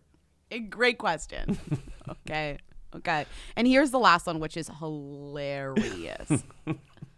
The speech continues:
Speaker 1: This one is
Speaker 2: <laughs> It's so funny.
Speaker 1: a hundred percent true because nobody could ever make this up. That's the thing, you know? If a, like, either a beautiful mind that needs to be crowned, like, Queen of America made this up, or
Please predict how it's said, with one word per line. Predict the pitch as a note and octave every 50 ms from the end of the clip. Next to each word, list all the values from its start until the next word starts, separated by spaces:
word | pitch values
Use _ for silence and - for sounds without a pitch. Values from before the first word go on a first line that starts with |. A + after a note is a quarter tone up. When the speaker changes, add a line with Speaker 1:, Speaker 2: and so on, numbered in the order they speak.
| - _
Speaker 1:
This | - B3 D4 -
one | - F#4+ F#4+ F4+
is | E4 A3+ A#3+ A#3 A3 G#3+ G3 F3+ E3+ - - - -
Speaker 2:
<laughs> | - - - -
It's | - - - - - - -
so | - - -
funny. | - - - - -
Speaker 1:
a | A#3 A#3
hundred | G#3+ G#3+ A#3 A#3 A#3 G3+ A3+ -
percent | A3 A3 - A3 G3+ F3+
true | - - G#3+ F#3+ F3 D#3+
because | F3 E3 F#3 F3+ D3 E3
nobody | E3+ E3 F3 F#3 F3+ G#3 G#3 F#3+
could | - - -
ever | G2+ C#3+ D#3 D#3+ D#3
make | C3+ B2+ A#2 - -
this | - A2 - -
up. | - B1+ A1 - - - - _ -
That's | G#3 G#3 G#3 -
the | - F#3
thing, | - - G3 D#3 C3 C#3
you | C#3 D3
know? | D3 C#3+ C#3 C#3+ D3+ E3 - _ - - - - - _ _ _ _ - _ _ _ - - - - F3 - -
If | B3+ A3+
a, | - - - - - - - -
like, | - A#3 A#3 - - _ - - _
either | - B3+ C4 C#4 C4 C#4 C4+
a | A3 A3
beautiful | G#3+ E3 G#3 F#3+ A3+ A3+ C4+ - - D4
mind | A#3 G#3+ F#3+ F#3 F#3 F#3+ F#3
that | F#3 F#3 F3 E3
needs | F3+ F3 E3 -
to | - F3
be | - E3
crowned, | - - - F3 D#3 D3 D3+ D3+ C#3+ D3
like, | D#3 D3 C#3 - - -
Queen | - - A3+ G#3 F#3+ F#3 F3+
of | D#3
America | D#3+ C#3+ C#3 C#3 C3+ C3 - - C#3
made | C3 C#3 B2 B2 A#2
this | B2 C3 - - -
up, | - A#2+ F#2+ - - - - - - -
or | G#3+ A3 G#3 G3 E3+ D3+ C#3 B2 C#3+